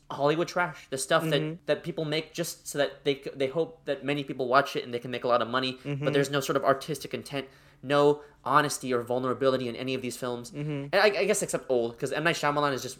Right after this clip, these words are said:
Speaker 1: always willing to try crazy things. So Old is pretty good. Is that it?
Speaker 2: I think that's
Speaker 1: Is
Speaker 2: it.
Speaker 1: that it?
Speaker 2: I think that's it.
Speaker 1: Thank you so much for listening. We hope you have a wonderful day, have a wonderful week,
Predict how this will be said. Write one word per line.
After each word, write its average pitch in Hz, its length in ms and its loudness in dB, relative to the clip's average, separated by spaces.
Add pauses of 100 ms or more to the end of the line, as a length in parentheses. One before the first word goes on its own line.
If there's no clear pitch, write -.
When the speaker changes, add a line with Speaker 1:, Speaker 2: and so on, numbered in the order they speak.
(120)
Speaker 1:
always 123 300 -2
willing 120 140 -6
to 107 60 -12
try 120 140 -8
crazy 117 300 -8
things. 110 260 -16
So 117 140 -8
Old 190 220 8
is - 80 2
pretty 131 140 -2
good. 95 180 -8 (200)
Is 127 180 -10
that 147 180 6
it? 233 320 0
Speaker 2:
I 170 80 4
think 247 200 2
that's 160 120 4
Speaker 1:
Is 160 80 0
Speaker 2:
it. 285 60 4
Speaker 1:
that 175 120 0
it? - 220 -8
Speaker 2:
I 151 80 -2
think 202 160 0
that's 170 200 -2
it. 120 200 -8 (180)
Speaker 1:
Thank 156 160 4
you 165 60 -4
so 170 160 2
much 170 140 2
for 170 60 -4
listening. 226 380 2 (380)
We 151 140 -2
hope 175 200 2
you 170 120 -2
have 151 180 2
a 147 100 4
wonderful 160 420 2
day, 147 320 4 (100)
have 127 120 -2
a - 20 -6
wonderful 156 360 -2
week, 180 320 -6